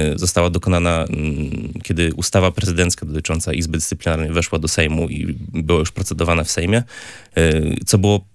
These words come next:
przypomnijmy, jednym z głównych warunków, tak naprawdę głównym, który Komisja cały czas przedstawiała jako ten warunek odblokowania środków z K P O. Yy, i na tej samej konferencji, kiedy pan prezydent i pan premier mówili o tej dobrej współpracy z Unią, z Komisją, że się dogadali, że już są te ustalenia spełnione, no to pani Ursula von der Leyen bezczelnie po prostu stwierdziła, że no,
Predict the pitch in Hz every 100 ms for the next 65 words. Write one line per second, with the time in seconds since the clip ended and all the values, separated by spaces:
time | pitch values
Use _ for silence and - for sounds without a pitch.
0 | - - 101 101 101 101 95 95 98 -
1 | - 95 104 127 101 85 87 85 82 -
2 | 85 87 - 95 101 143 110 87 - 85
3 | 82 82 87 80 80 78 - - 76 82
4 | 80 80 - 80 78 - - - 95 101
5 | 98 87 85 82 90 92 85 - 80 -
6 | - - 90 80 82 101 - - - -
7 | 82 80 - 104 107 104 110 107 104 107
8 | 101 104 - 87 87 90 82 87 95 95
9 | 87 85 82 90 90 82 78 78 85 87
10 | 85 - 85 90 82 80 - 80 87 -
11 | 80 - 85 80 - 85 90 - 82 87
12 | - 87 87 82 95 90 82 82 80 82
13 | - 80 - 82 78 92 90 90 85 82
14 | 82 - 87 82 90 101 101 107 107 101
15 | 101 113 98 101 101 92 90 92 92 95
16 | - 90 90 92 90 - - 90 92 92
17 | 92 90